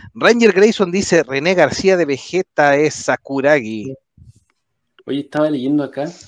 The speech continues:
Speaker 1: Y nos
Speaker 2: René
Speaker 1: dice,
Speaker 2: García
Speaker 1: "Esteban,
Speaker 2: dobló
Speaker 1: Junji Ito es el
Speaker 2: también,
Speaker 1: diablo".
Speaker 2: dobló también a Hy-, a Hyoga de Saint Seiya. Dobló el zorrito de Zootopia, eh,
Speaker 1: ¿Ya?
Speaker 2: dobló a Hermes de Futurama,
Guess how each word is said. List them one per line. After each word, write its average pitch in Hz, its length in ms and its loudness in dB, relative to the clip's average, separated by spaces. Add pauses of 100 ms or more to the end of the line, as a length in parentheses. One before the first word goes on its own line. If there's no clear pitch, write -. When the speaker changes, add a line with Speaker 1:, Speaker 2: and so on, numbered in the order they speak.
(140)
Speaker 1:
Y - 100 -10
nos 131 120 -2
Speaker 2:
René 156 100 2
Speaker 1:
dice, 170 180 2
Speaker 2:
García 151 260 -6
Speaker 1:
"Esteban, 175 120 2
Speaker 2:
dobló 147 340 -4
Speaker 1:
Junji 151 140 -2
Ito 147 160 0
es 160 140 2
el 170 100 -2
Speaker 2:
también, 147 140 0
Speaker 1:
diablo". 110 260 -8 (1120)
Speaker 2:
dobló 123 240 -4
también 147 340 0
a 120 140 -4
Hy-, 98 320 -16
a - 80 -20
Hyoga 127 460 -2
de 117 500 -6
Saint 110 260 -10
Seiya. 107 480 -6 (720)
Dobló 107 520 -4
el 120 80 -6
zorrito 135 520 -6
de 123 460 -4
Zootopia, 117 640 -6 (800)
eh, 104 80 -12
Speaker 1:
¿Ya? 131 220 -4
Speaker 2:
dobló 117 260 -2
a 113 80 0
Hermes 127 420 -2
de 113 120 -8
Futurama, 113 640 -8